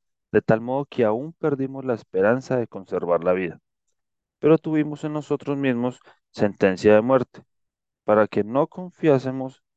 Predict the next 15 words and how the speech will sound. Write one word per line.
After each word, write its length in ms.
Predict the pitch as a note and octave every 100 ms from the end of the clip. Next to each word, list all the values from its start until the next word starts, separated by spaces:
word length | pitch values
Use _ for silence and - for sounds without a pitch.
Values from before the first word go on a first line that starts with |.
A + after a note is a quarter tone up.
| _ -
en 220 | F#2+ F#2
nosotros 500 | F2+ - G2+ - C#3
mismos, 480 | D3+ B2 A#2 A#2 _ _
sino 340 | - F#2 G2
en 120 | G2+ G#2+
Dios 260 | C#3 D#3+
que 120 | -
resucita 540 | B2 G#2 F#2 - F2+ G2
a 60 |
los 160 | F#2+ F#2
muertos, 460 | F2+ E2+ - - _ _ _ _ _ _ _ _ _ _ _ _ - -
el 160 | -
cual 180 | - A#2
nos 220 | C3+ D3
li-, 340 | C3+ A#2+ G2+